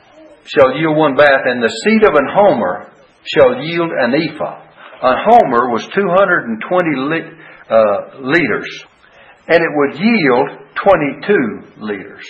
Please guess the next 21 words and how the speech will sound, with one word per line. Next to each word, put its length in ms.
It 160
would 160
yield 320
one-tenth 800
of 160
the 80
amount 480
that's 240
planted. 560
Can 180
you 140
imagine 560
planting 400
your 320
wheat 240
crop 560
and 160
getting 320
one-tenth 640
of 160
the 80